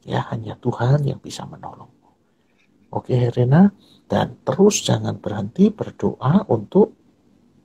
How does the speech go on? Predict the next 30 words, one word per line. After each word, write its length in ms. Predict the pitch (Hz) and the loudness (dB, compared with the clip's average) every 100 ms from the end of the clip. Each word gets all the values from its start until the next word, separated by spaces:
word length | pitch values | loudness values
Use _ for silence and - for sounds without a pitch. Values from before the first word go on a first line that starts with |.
| _ _ _ _ | _ _ _ _
papahmu 580 | - 101 - - 139 165 | -6 -6 -4 -4 0 0
atau 220 | - - | 0 -4
mamahmu, 420 | 110 101 107 107 117 | -4 -4 -6 -4 -4
saya 160 | - - | -2 -4
nggak 180 | - | -6
tahu 240 | - 131 - - | -2 0 0 -2
ya. 240 | 120 170 196 _ _ _ _ _ | 2 2 2 _ _ _ _ _
Itu 220 | 104 120 | 0 2
yang 220 | 127 117 | 2 2
saya 240 | 110 113 107 | 0 0 0
lakukan. 640 | 110 - - - 147 123 123 _ _ _ _ _ _ _ _ | -2 -4 -6 -4 -6 -6 -10 _ _ _ _ _ _ _ _
Ya, 300 | 107 123 165 - _ _ _ _ - | -2 0 0 -4 _ _ _ _ -2
dan 320 | 95 95 - | 0 0 -8
saya 300 | - 120 135 | -2 4 4
percaya 720 | 107 - - 101 107 131 131 _ _ | 2 -4 -4 -4 -2 -4 -6 _ _
di 120 | - | -4
dalam 300 | 104 95 98 - | 0 0 -2 -4
doa 400 | - 98 - 101 | 0 0 0 -4
itu, 320 | 104 - 92 - _ _ _ _ _ _ | -6 -10 -12 -12 _ _ _ _ _ _
doa 320 | 110 92 101 | 2 2 2
itu 160 | 95 98 | -2 -8
besar 400 | - - - - | -6 -4 -4 -2
kuasanya. 640 | 90 90 - 73 - - _ _ _ _ | -4 -2 -4 -8 -10 -20 _ _ _ _
Tidak 140 | 90 | -4
ada 160 | - 101 | 0 0
yang 160 | 98 | -2
mustahil 600 | - - - - - - | -4 -8 -6 -6 -10 -14
bagi 280 | - - - | -16 -18 -20
Tuhan. 360 | - - - - _ _ _ _ _ _ | -20 -20 -20 -20 _ _ _ _ _ _
Ya, 320 | - 110 156 | -2 0 0